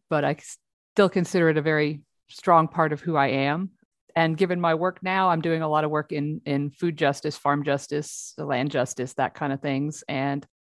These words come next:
you know, t-, working with some new conventions that are very specifically, um,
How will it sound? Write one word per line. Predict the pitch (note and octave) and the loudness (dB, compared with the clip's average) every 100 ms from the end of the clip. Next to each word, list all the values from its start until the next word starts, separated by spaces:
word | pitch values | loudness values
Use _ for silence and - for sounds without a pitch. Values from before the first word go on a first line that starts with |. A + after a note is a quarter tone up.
| - | -4
you | |
know, | F3 D#3 | 0 0
t-, | - - - | -2 -10 -2
working | F#3+ F#3 F3+ F3 F3 | 0 4 4 4 2
with | E3 D#3 - | 2 2 0
some | - F3+ E3 E3 | -4 -2 2 2
new | F3 F#3+ - _ | 2 0 -6 _
conventions | F#3+ F3 E3+ E3+ A#3 A3 A3 - | -2 2 2 2 0 0 0 0
that | D#3+ | 0
are | D3 | 0
very | C3+ D3 D3 D3 | -2 -2 -2 -2
specifically, | - E3 E3 - - D#3+ D3+ C#3+ - | -4 -8 -6 -8 -6 -4 -2 -2 -4
um, | B2+ B2 A#2+ F#2+ | -4 -4 -6 -8